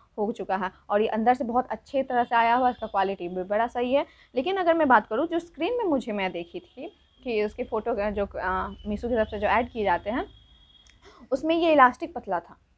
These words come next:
पतला वाला इलास्टिक था, जो स्लीव्स के लिए लगाए जाते हैं। और ये च-, अ, फ़िलहाल अभी ये चौ-, चौड़ा भी है। एक स्क्रीन पे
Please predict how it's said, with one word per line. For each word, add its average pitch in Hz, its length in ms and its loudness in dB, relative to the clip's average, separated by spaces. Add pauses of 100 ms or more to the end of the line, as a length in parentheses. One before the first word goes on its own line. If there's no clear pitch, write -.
(280)
पतला 262 240 4
वाला 220 160 8
इलास्टिक 208 480 2
था, 294 40 0
जो 254 120 -2
स्लीव्स 240 400 -6
के 233 160 -2
लिए 247 260 2 (240)
लगाए 220 280 6
जाते 220 280 2
हैं। 349 180 -6 (240)
और 220 200 6
ये 269 160 0
च-, - 200 -12
अ, 202 160 4
फ़िलहाल 233 340 2
अभी 233 220 2
ये 254 120 4
चौ-, 240 280 -2
चौड़ा 220 360 4
भी 196 120 -4
है। 170 60 -2
एक 262 260 -4
स्क्रीन 269 360 -4
पे 311 280 -4